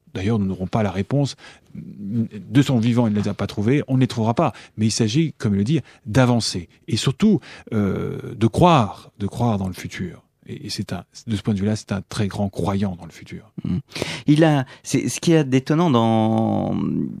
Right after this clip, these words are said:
Speaker 2: c'est qu'il, il ne tient absolument pas à fonder une autre religion, hein. Il tient à,
Speaker 1: Surtout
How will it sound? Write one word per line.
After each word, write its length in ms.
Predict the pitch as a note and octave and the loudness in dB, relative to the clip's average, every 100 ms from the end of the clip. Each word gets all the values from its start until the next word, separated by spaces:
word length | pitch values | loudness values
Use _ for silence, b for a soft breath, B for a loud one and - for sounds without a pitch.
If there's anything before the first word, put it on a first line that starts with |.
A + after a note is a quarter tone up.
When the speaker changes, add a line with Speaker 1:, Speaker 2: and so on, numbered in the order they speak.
| - | -12
Speaker 2:
c'est 200 | - - | -6 -2
qu'il, 260 | B2+ D#3 - - | 0 -2 -4 0
il 580 | B2+ D3 C#3 C3+ C3 - | 2 4 4 4 2 2
ne 180 | A#2 A#2 | 2 2
tient 260 | - C3+ - | 2 -6 -4
absolument 500 | - - D#3+ C3 A#2+ | -8 0 4 6 4
pas 140 | A#2 A2+ | 4 -2
à 20 | |
fonder 240 | - G2+ | 0 2
une 120 | G2 | 4
autre 200 | F#2+ - | 2 0
religion, 500 | G2 F#2+ F#2+ D3+ E3+ | -2 -2 0 0 2
hein. 80 | C3+ | 2
Il 220 | A#2 F#2+ F#2 - - | 2 0 -4 -10 -6
tient 420 | - D3+ B2+ - - | 2 4 4 0 -2
à, 60 | G#2 | 0
Speaker 1:
Surtout 240 | G#2+ - | 0 0